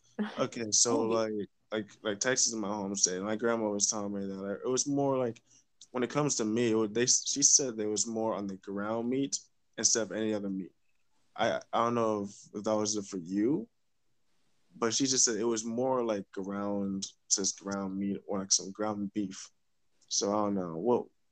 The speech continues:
Speaker 1: what was it? Was it just, it was meat in general, Justice, or was it, like,
Speaker 2: Like, the
Speaker 1: specific?
Speaker 2: entire meat section. Like, we were out of ribs, we were out of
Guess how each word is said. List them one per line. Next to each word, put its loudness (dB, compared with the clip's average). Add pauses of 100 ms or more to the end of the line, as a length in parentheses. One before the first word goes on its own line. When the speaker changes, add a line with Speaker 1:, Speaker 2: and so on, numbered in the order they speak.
(560)
Speaker 1:
what 0
was 4
it? 6
Was 2
it -4
just, 2
it 4
was 4
meat 2
in -8
general, 0
Justice, 2
or -4
was 8
it, -6
like, -6
Speaker 2:
Like, 12
the 12
Speaker 1:
specific? -
Speaker 2:
entire 10
meat -4
section. -2
Like, 2
we 6
were 10
out 8
of -2
ribs, 4
we 0
were 6
out 8
of -6